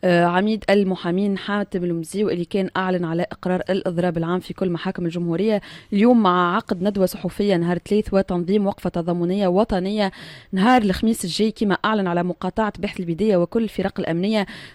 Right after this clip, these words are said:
نهار الثلاث والأربعاء والخميس، وإنشاء مرصد لرصد الانتهاكات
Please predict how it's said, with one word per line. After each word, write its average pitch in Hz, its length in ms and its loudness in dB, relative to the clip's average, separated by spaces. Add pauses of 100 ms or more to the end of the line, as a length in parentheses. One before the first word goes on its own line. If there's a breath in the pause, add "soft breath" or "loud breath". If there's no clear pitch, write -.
نهار 180 100 4
الثلاث 220 400 2
والأربعاء 180 420 2
والخميس، 202 640 -2
وإنشاء 202 580 2
مرصد 196 460 -2
لرصد 180 420 -4
الانتهاكات 196 680 -2